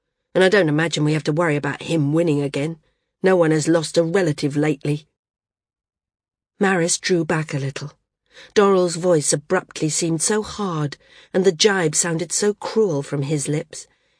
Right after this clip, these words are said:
and yet it was almost identical to what she'd said at the academy on the day Val had arrived.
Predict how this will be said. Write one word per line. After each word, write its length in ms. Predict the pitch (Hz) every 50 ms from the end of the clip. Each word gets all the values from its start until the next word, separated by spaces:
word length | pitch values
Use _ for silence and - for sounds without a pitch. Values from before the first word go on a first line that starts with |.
| _ _ _ _ -
and 160 | 196 196 185
yet 180 | 214 196 180 -
it 80 | -
was 120 | - 190 190
almost 380 | 233 254 233 160 160 156 -
identical 600 | 156 160 151 - 190 185 175 156 156 - - 156 156
to 80 | 160
what 200 | 160 170 180 -
she'd 300 | - - - 233 226 165
said 240 | - - 147 139 139
at 100 | 147 -
the 120 | - 160 160
academy 520 | 156 160 - 214 214 160 147 151 151 151
on 100 | 151 160
the 100 | 170 165
day 200 | 160 180 180 175
Val 280 | 160 156 180 180 180 160
had 120 | 160 156
arrived. 560 | 165 151 170 196 202 170 156 147 156 - -